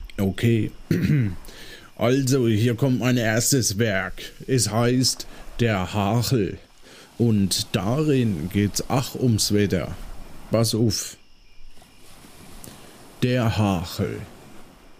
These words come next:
Denkt euch, ich hab den Hachel gesehen.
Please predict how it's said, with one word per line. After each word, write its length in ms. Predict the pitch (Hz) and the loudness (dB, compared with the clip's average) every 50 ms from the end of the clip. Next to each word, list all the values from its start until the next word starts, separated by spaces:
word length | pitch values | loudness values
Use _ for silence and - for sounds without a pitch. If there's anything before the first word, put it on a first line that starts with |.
| - - - - - - - - - - - - | -20 -20 -20 -20 -20 -20 -20 -20 -20 -6 -2 0
Denkt 500 | 127 147 165 180 175 156 - - - - - - | 0 2 2 2 0 0 -2 -4 -6 -6 -4 0
euch, 680 | 123 131 131 131 127 123 113 107 - - - - - - | 0 2 4 4 4 2 2 0 -2 -2 -4 -4 -4 -2
ich 240 | - 139 123 107 - | 0 0 0 2 2
hab 260 | 117 113 110 98 - | 2 0 0 -2 -2
den 260 | - 120 120 110 104 95 | 0 0 2 2 2 0
Hachel 560 | 104 104 107 123 123 117 131 123 120 117 107 - | 0 0 0 0 0 2 2 2 2 2 0 -2
gesehen. 600 | - - - 117 107 98 95 85 71 64 67 - | -2 0 2 2 2 2 0 -2 -4 -6 -8 -12